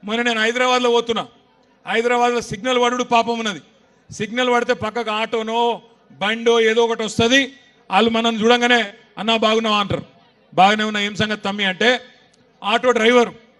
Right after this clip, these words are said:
ఆయన పేరు మహమూద్. మహమూద్ అంటుండు, "క్యా హై మహమూద్ భాయ్?" అంటే, "క్యా హై సా పూరా బర్బాద్ హై, కుచ్ నహీ హో రహా" అన్నాడు. మరి "క్యా కర్నా?" అన్నా. "క్యా కర్నా, కుచ్ భీ నహీ కర్ సక్తే క్యా?" అన్నాడు. ఆ మహమూద్ భాయ్ "ఏక్ ఓట్ కా సజా పాంచ్ సాల్ హై నా?"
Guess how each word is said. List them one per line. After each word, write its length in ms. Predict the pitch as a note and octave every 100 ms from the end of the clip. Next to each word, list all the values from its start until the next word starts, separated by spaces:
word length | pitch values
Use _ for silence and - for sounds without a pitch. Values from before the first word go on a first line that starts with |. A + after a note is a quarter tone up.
| _ _ -
ఆయన 180 | F#3+ A3+
పేరు 240 | A3+ A#3+
మహమూద్. 400 | A3+ A3 A#3+ A#3+ - - _ _ _ _ -
మహమూద్ 380 | F3 A#3 B3 B3+
అంటుండు, 360 | A#3+ B3+ B3 G#3 - _ _ _ -
"క్యా 120 | G#3
హై 260 | A#3 A#3+ A#3
మహమూద్ 320 | A3+ A#3 A3+
భాయ్?" 140 | A3+
అంటే, 420 | A3 G#3+ A#3+ C4+ - _ _ -
"క్యా 140 | F3
హై 280 | G#3 A3 A#3
సా 140 | G#3+ A3
పూరా 280 | F3+ A3
బర్బాద్ 480 | G#3+ F#3+ G3+ A3+ A3+
హై, 120 | A#3+ A#3 - _ _ -
కుచ్ 220 | G#3+ A#3
నహీ 100 | A#3+
హో 120 | A#3
రహా" 140 | A3
అన్నాడు. 240 | G3+ D#3 B2 _ _ _ A3
మరి 100 | G#3
"క్యా 220 | G3 G#3
కర్నా?" 320 | G#3+ A3 G3+
అన్నా. 180 | E3+ A#2+ _ _ _ _ -
"క్యా 160 | G3
కర్నా, 240 | A3 A#3 A#3
కుచ్ 240 | G3 G3
భీ 80 | A#3+
నహీ 120 | A#3+
కర్ 140 | A3+
సక్తే 260 | G3 G3+ F#3+
క్యా?" 160 | F#3 E3+
అన్నాడు. 240 | E3+ E3 _ _ _ _
ఆ 80 | G3
మహమూద్ 420 | G#3 G3+ A3+ A#3+
భాయ్ 220 | A#3 B3 A3+ - _ _ _ A#2+
"ఏక్ 300 | G3 B3 G#3
ఓట్ 240 | A3+ A#3
కా 140 | B3
సజా 300 | A#3 A#3 A#3
పాంచ్ 280 | A#3 A3+ A#3
సాల్ 300 | - A#3 A#3
హై 100 | A3
నా?" 200 | A3+ G#3+